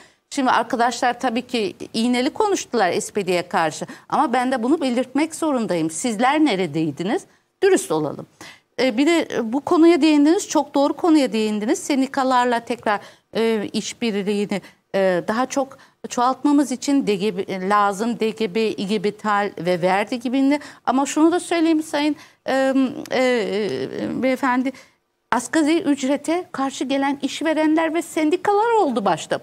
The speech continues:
Bu da yani bir gerçektir. Bunu da konuşmamız lazım. E, sosyal alanda, e, biz, e, Dilinke ile çok yani yakındayız ama dış politikada sorunumuz var.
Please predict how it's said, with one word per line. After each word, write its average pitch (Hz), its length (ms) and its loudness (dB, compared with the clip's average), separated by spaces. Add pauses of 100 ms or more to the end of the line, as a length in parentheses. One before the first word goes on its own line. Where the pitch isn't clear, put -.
Bu 403 100 0
da 320 100 4
yani 254 400 0 (280)
bir 196 180 0
gerçektir. 190 800 -2
Bunu 294 220 4
da 220 60 0
konuşmamız 156 680 -2
lazım. 170 380 -2 (600)
E, 285 200 6
sosyal 311 500 0
alanda, 277 680 2 (180)
e, 254 320 2
biz, 294 340 2
e, 254 460 2
Dilinke 302 440 4
ile 277 260 -2
çok 302 320 -4
yani 220 300 -2
yakındayız 240 800 0
ama 254 320 2
dış - 180 -2
politikada 254 560 -4
sorunumuz 180 680 -2
var. - 100 -6